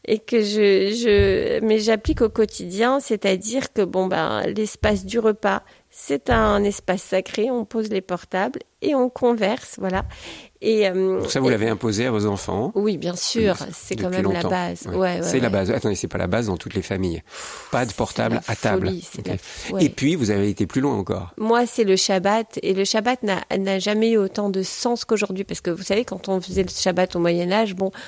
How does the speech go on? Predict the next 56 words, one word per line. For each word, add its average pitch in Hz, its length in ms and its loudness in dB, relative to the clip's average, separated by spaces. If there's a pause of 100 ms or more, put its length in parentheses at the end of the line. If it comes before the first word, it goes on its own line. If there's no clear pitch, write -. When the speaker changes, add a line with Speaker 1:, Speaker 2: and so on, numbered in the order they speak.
(340)
Speaker 1:
euh, - 260 2
on - 160 2
n'avait 180 220 4
pas 196 160 4
d'électricité. 190 880 -2
Speaker 2:
Mhm. 254 320 -2 (140)
Speaker 1:
<laughs> - 140 -8
Ça 240 140 -2
fait 240 160 2
pas 254 160 2
une 269 140 2
telle 262 180 2
différence. 214 640 0 (380)
Le 226 60 0
Shabbat, 277 400 2
on 254 60 2
s'arrête. 185 600 -2 (560)
Et 202 60 0
ce - 160 0
repos 214 500 2
numérique, 254 640 2
et 190 100 2
c'est 208 200 -2
là 240 160 4
où 226 80 2
la 208 120 2
ritualisation 190 720 -2
est 190 160 0
importante, 196 420 -4
parce 202 160 -6
que - 80 -6
si 202 160 -6
c'est 202 140 -2
pas 185 160 0
fixé, 208 560 2
en 175 100 2
fait, 196 220 -4
si - 140 -6
on 202 80 2
se 180 40 -8
dit, « 202 140 -4
Oui, 220 240 0
ben, 196 180 -4
un 180 240 -2
jour 196 200 -6
par 180 160 -2
semaine, 202 260 0
on 185 60 0
va 175 160 0
poser 190 240 0
le 180 80 -2
portable », 208 320 -2
on - 20 0
le 165 80 -2
fait - 160 -8
pas. - 240 -4